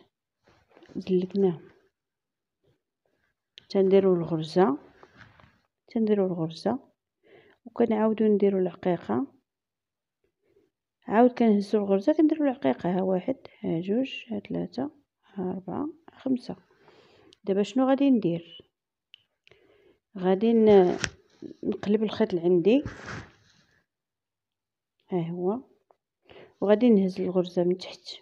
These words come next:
من تحت هاد الغرزة نيت اللي ضربت في الثوب، غنهزها من التحت،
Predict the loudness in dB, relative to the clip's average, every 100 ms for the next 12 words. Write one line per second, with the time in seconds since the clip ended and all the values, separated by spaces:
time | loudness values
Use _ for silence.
0 | _ -14 -14 -10 2 4 4 2 4 4
1 | 2 -2 -6 -12 -20 _ _ _ _ _
2 | _ _ _ _ _ _ _ _ _ -4
3 | 0 6 8 8 6 2 -4 -20 -20 -20
4 | -20 -20 _ -4 -4 -4 -12 -4 2 4
5 | 6 4 2 2 2 0 0 2 4 4
6 | 2 -4 -18 -18 -20